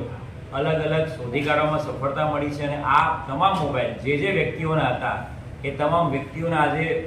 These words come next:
રૂબરૂ બોલાવીને એસ પી, ડી વાય એસ પી અને પી આઈ તમામ અધિકારીઓની રૂબરૂમાં એ તમામ વ્યક્તિઓને પોતાના મોબાઈલ પાછા આપવામાં આવ્યા છે. તમામ લોકોમાં એક ખુશીની લાગણી છે કે એમના મોબાઈલ જે ગુમ થયેલા હતા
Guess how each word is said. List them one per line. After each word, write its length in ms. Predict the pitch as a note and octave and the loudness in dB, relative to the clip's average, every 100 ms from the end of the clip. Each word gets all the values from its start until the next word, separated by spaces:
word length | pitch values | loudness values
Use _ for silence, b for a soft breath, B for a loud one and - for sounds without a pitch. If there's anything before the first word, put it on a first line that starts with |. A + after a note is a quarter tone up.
| - | -4
રૂબરૂ 340 | C3 D3+ F#3+ F3+ | -2 2 4 4
બોલાવીને 560 | D3 D3 C#3+ B2+ A2+ - - - - - - - - - - - - - | 4 4 4 2 -2 -6 -10 -14 -14 -14 -12 -12 -12 -12 -12 -12 -10 -2
એસ 160 | C3 - | -2 0
પી, 280 | C#3+ D#3+ E3 D#3+ - | -2 -4 -4 -8 -8
ડી 120 | A#2+ | -2
વાય 180 | C3 C#3 | 2 2
એસ 120 | D3 C#3+ | 2 -2
પી 140 | D#3 D#3+ - | -4 -4 -6
અને 200 | B2 B2+ - | -6 -6 -4
પી 120 | C#3+ | 0
આઈ 160 | C#3+ - | 0 0
તમામ 260 | C3 C#3+ | -2 -2
અધિકારીઓની 460 | B2 C3+ C3+ C#3+ C#3+ | -2 -2 0 2 2
રૂબરૂમાં 540 | B2+ B2 C3+ C3+ B2 | 0 -2 -2 -2 -4
એ 60 | - | -6
તમામ 600 | - C3 D3 E3 D#3+ - - - - - - - - - | -6 -2 2 2 0 -4 -10 -12 -12 -12 -12 -12 -10 -2
વ્યક્તિઓને 520 | C#3 - F3 F3 F3 | -2 -2 -2 0 2
પોતાના 440 | E3+ D3 D3 D3+ C#3+ | 2 0 0 0 0
મોબાઈલ 360 | C3 C#3 C#3+ - - | 0 2 0 -2 -4
પાછા 320 | A2 - C#3+ | -6 -2 0
આપવામાં 400 | C#3+ C#3+ C#3+ C#3+ | 2 2 2 2
આવ્યા 200 | C3+ C3 | 2 0
છે. 260 | C3+ - | -2 -6
તમામ 380 | C3 B2+ C3+ B2+ | -4 0 0 0
લોકોમાં 340 | B2 C3 C3 C3 | -4 -2 -2 -2
એક 100 | - - - | -4 -8 -8
ખુશીની 320 | B2 F3 F3 | -8 -4 0
લાગણી 340 | D3+ B2 B2 | 0 0 -2
છે 160 | A#2+ B2+ | -6 -6
કે 80 | B2+ | -4
એમના 240 | B2+ B2+ | -2 -2
મોબાઈલ 380 | A2+ A#2 C3+ C3+ | -4 -2 0 0
જે 100 | B2 | -2
ગુમ 220 | - B2+ | -4 -4
થયેલા 400 | B2+ B2+ B2+ A#2 | -2 0 0 0
હતા 180 | - C3 | -4 -6